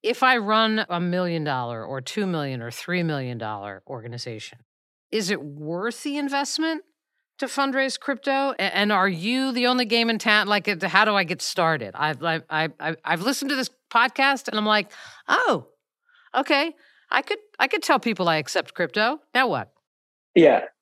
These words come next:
Speaker 2: So this is the, like, the unfortunate gray area.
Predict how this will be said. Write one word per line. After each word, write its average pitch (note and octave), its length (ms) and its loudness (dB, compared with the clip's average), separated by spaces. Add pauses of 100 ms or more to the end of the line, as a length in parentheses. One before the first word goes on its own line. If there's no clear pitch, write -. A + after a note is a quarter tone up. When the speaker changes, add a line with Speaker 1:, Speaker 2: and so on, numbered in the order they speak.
(140)
Speaker 2:
So E3 140 8
this D#3 220 4
is C#3 180 2
the, C3 560 4
like, C3+ 180 6
the C3+ 100 8
unfortunate B2+ 640 4
gray A2+ 220 6
area. D#3+ 440 6